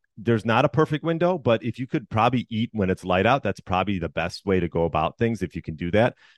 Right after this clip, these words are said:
Now, you know, now in Chicago, the winter, it's getting darker earlier and earlier, so it's not as easy, especially if you're eating supper,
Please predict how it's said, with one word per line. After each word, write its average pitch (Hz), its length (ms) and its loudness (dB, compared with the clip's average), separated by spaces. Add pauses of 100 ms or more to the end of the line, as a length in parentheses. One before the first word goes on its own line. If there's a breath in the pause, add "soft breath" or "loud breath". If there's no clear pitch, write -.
Now, 98 440 0
you 98 80 -8
know, 92 120 0
now 92 280 2
in 98 60 -2
Chicago, 95 560 0
the 90 120 -4
winter, 98 400 -2 (220 soft breath)
it's 98 180 -6
getting 101 240 2
darker 92 480 0
earlier 92 220 0
and 82 100 -4
earlier, 104 320 0
so 92 240 -2
it's - 160 -10
not 95 260 0
as 101 200 -6
easy, 98 320 -4
especially 95 400 -2
if - 100 -6
you're 85 140 -4
eating 82 180 -8
supper, 104 520 -4